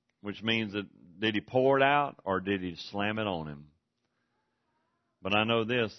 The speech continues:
the Bible says that there was darkness that occurred at the,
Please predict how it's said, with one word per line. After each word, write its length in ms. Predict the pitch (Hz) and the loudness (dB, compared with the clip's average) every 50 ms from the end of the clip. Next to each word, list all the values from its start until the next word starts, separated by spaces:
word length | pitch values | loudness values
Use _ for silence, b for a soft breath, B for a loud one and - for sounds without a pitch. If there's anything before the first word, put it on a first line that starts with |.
| - 92 | -16 -14
the 60 | 87 | -2
Bible 380 | 87 101 101 110 107 104 98 - - | 2 4 4 4 4 0 -2 -6 -4
says 280 | 113 110 110 110 101 - | -2 -2 0 -2 -2 -4
that 160 | 98 92 80 85 | -6 -8 -4 -2
there 140 | 101 107 | -2 -2
was 140 | 104 101 90 85 85 | -2 -2 -6 -2 2
darkness 460 | 110 110 113 104 85 92 92 87 - - | 4 4 4 4 0 -6 -12 -14 -8 -8
that 120 | 90 82 | -8 -8
occurred 440 | 82 - - 107 104 101 101 98 90 | -8 -6 -2 2 2 2 2 2 0
at 140 | 90 80 - | -4 -6 -8
the, 140 | 82 78 | -12 -14